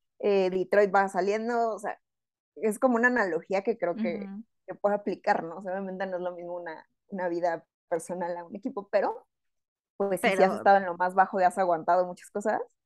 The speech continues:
Speaker 1: pues, siempre hay una luz al final del
Speaker 2: Pero
Speaker 1: túnel.
Speaker 2: fíjate que sí, ahorita que lo analizo, la temporada pasada, o sea, que estuvieron muy mal, yo también estaba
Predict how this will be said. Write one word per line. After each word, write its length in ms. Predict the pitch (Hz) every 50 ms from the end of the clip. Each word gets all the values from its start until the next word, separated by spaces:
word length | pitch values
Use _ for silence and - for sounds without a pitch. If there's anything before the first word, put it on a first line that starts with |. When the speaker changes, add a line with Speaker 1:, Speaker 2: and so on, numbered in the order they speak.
| _ _ _ _ _ _ _ _ _ _ _ _ _ _
Speaker 1:
pues, 140 | 170 165
siempre 380 | - - - 170 170 160 170 175
hay 100 | 170 170
una 180 | 170 180 175 165
luz 180 | 156 156 -
al 120 | 180 175 -
final 240 | - - 160 156
del 60 | 156 220
Speaker 2:
Pero 220 | 233 220 220 214
Speaker 1:
túnel. 140 | 208 226 214
Speaker 2:
fíjate 300 | 240 294 294 - 247 -
que 120 | - 175
sí, 260 | 170 - - 233 247
ahorita 480 | 214 196 196 196 202 202 202 - 269 294
que 120 | 294 247
lo 100 | 196 185
analizo, 440 | 180 185 185 185 190 196 190 - 226
la 160 | 262 262 226
temporada 400 | - 180 190 190 202 208 262 294
pasada, 640 | - 226 196 202 - - 208 202 208 208 226 262 - -
o 60 | 190
sea, 440 | - 208 214 202 196 185 - - - -
que 80 | - 202
estuvieron 540 | - - 214 226 240 247 254 262 294 311 277
muy 180 | 262 262 254
mal, 240 | 240 220 208 220 269
yo 140 | 294 302 294
también 280 | - 508 466 427 330
estaba 460 | 196 - - - 135 160 151 190 -